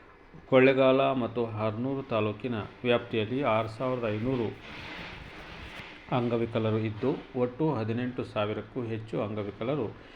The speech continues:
ಯು ಡಿ ಐ ಡಿ ಕಾರ್ಡ್‌ಗಳನ್ನು ಹೊಂದಿದ್ದಾರೆ. ಇವರಲ್ಲಿ ಬಹುತೇಕ ಅಂಗವಿಕಲರು ಸರ್ಕಾರ ನೀಡುವ ಸ್ಕೂಟರ್‌ಗಳನ್ನು ಪಡೆದುಕೊಂಡಿದ್ದಾರೆ. ಇನ್ನು ಹೆಚ್ಚಿನ ಅಂಗವಿಕಲರು ತ್ರಿಚಕ್ರ ವಾಹನಗಳನ್ನು ಪಡೆದುಕೊಂಡು ಅರ್ಜಿ ಸಲ್ಲಿಸಲು, ಆ,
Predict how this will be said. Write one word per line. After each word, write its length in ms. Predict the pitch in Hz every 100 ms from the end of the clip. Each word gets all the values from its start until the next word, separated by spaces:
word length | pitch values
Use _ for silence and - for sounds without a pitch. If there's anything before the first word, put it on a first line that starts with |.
| - - 135
ಯು 140 | 147
ಡಿ 120 | 156
ಐ 120 | 127
ಡಿ 100 | 113
ಕಾರ್ಡ್‌ಗಳನ್ನು 520 | 110 110 107 110 113 135
ಹೊಂದಿದ್ದಾರೆ. 560 | 113 110 107 104 110 151 135
ಇವರಲ್ಲಿ 440 | 123 120 123 127
ಬಹುತೇಕ 540 | 120 123 127 143 147
ಅಂಗವಿಕಲರು 840 | 120 110 107 107 101 123 143 113 107 -
ಸರ್ಕಾರ 500 | 123 120 131 131 131
ನೀಡುವ 340 | 117 110 110
ಸ್ಕೂಟರ್‌ಗಳನ್ನು 840 | 110 - 123 120 107 104 104 117 113
ಪಡೆದುಕೊಂಡಿದ್ದಾರೆ. 920 | 110 107 107 104 101 110 110 110 110 - - - -
ಇನ್ನು 300 | 147 156 160
ಹೆಚ್ಚಿನ 440 | 151 120 120 131 127
ಅಂಗವಿಕಲರು 800 | 113 107 110 110 107 107 117 143
ತ್ರಿಚಕ್ರ 520 | 113 110 127 - 120
ವಾಹನಗಳನ್ನು 640 | 110 104 110 104 104 107
ಪಡೆದುಕೊಂಡು 600 | 110 104 101 107 123 107
ಅರ್ಜಿ 360 | - 117 113 120
ಸಲ್ಲಿಸಲು, 600 | 120 110 104 - 107 110
ಆ, 340 | 104 120 113